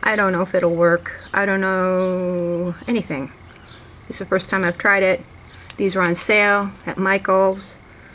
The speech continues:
This little stackable ink pad. I'll try this blue. And I'm just gonna hold it, the end of it, and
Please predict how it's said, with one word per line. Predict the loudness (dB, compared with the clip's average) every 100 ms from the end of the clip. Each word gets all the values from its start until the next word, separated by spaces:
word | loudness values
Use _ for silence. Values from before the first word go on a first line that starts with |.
| -14
This | -8 2
little | 2
stackable | 0 -4 0 0 0 0 2 0 -4 -14 -20 -20 -20 -20 -20 -20 -18 -4
ink | -2 -2
pad. | -2 0 2 0 -2 -10 -20 -20 -20 -20 -20 -20 -20 -20 -18 -14
I'll |
try | -4 0
this | 0 -2
blue. | -4 0 4 4 2 -2 -10 -20 -20 -20 -20 -20 -20 -20 -20 -20 -20 -20 -20 -20 -20 -10
And |
I'm | -8
just | -6 -4
gonna | -2 -4
hold | 0 2 2 2
it, | 2 0 -2 -16
the | -14 -8
end | -6 -6
of | -4
it, | -4 -4 -6 -18 -20 -20 -20 -20 -20 -20 -20 -20 -20 -20 -20 -20 -20 -20 -20 -20 -20 -20 -20 -20 -20 -20 -20 -20 -20 -20 -20 -20 -20 -12 0
and | 4 4 4 4 2 2 0 0 -2 -2 -2 -4 -6